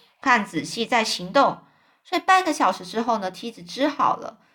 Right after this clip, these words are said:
也挂上去了。那四十二只靴子呢，也整齐的穿在蜈蚣的四十二只脚上。大家都准备好出去，于是怀着兴奋愉快的心情，嘴里呐喊着：“走吧，伙伴们，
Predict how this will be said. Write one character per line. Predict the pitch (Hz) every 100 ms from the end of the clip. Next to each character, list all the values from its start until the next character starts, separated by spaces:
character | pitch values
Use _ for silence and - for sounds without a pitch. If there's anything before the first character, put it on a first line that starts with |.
| _
也 | - 180
挂 | 226
上 | 208 208 180
去 | - - 170
了。 | - - _ _ _
那 | 247
四 | 254 -
十 | 262 208
二 | - 220
只 | - - 196
靴 | 202 - 277
子 | 269 208
呢， | 185 180
也 | 175 175
整 | 175 175 147
齐 | - 165
的 | 170 170
穿 | - 247 247
在 | 247 220 -
蜈 | 175 175
蚣 | 262 269
的 | 220
四 | - -
十 | 262 -
二 | 214
只 | - 226
脚 | - - -
上。 | - - - _ _ _ _ _ _
大 | 403
家 | 415 415
都 | 415
准 | - 240 175
备 | 254
好 | 240 196
出 | - 220
去， | 214 285 254 233 _ _ _
于 | 214
是 | 214 - 262 226
怀 | 220 190
着 | 190 202
兴 | - 294 294
奋 | 302 254
愉 | 196 180
快 | - 254
的 | 196
心 | - 262 277
情， | - 190 185 - _ _
嘴 | _ 208
里 | 226 196
呐 | 220 202
喊 | 160
着 | - 160 -
：“走 | - 214
吧， | 247 262 262 277
伙 | - 190
伴 | 233 220 180
们， | -